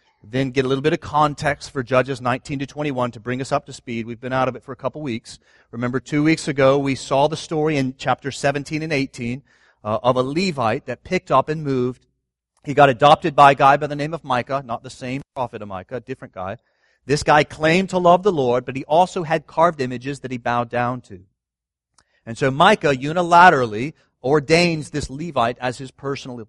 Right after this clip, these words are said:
priest, but this priest eventually took on a kind of bigger pastoral job, as it were.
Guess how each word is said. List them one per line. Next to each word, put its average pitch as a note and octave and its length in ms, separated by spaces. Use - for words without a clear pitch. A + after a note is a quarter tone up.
priest, B2 540
but B2 140
this D#3 160
priest F3 380
eventually D#3 480
took E3 240
on E3 120
a D3+ 60
kind D#3+ 220
of A2+ 120
bigger D#3 280
pastoral D3 580
job, B2 340
as G2 120
it G2+ 100
were. G#2 300